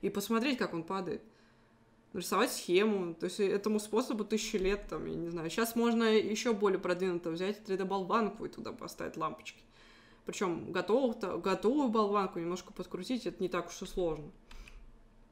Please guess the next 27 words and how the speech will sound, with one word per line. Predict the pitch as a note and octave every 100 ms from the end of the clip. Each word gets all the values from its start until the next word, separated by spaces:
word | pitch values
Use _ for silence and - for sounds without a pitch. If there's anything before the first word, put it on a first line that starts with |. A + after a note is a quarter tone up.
| _ _ -
Вот, | F#3+ F3 F3
про | F3+ F3+
анатомию | F3+ F#3+ A3+ C#4 C4+ G3
и |
прочие | F#3 G#3 - F#3
вещи — | G3+ A3 G#3+
это | G3+ F#3
отдельная | F#3 F#3+ E3+ D#3
тема. | - F3 G3 G3+ - - - - -
Я, | F3 F3 F3 E3+ E3 E3 -
ну, | C#2+ C#2+ - - - G3 F#3
не |
могу | F#3+ G3 C#4+
на | C4
эту | G3+
тему | - F3+ E3
комментировать, | F3+ F3+ F3 G#3+ G#3
потому | G#3 D#3+ E3
что | -
я | E3
не | E3 E3+ F3
очень | D#3+ E3
разбираюсь | D#3 D#3+ D#3+ D#3+
в |
анатомии, | E3 E3 B3 C4
но | E3+
она | E3+ F#3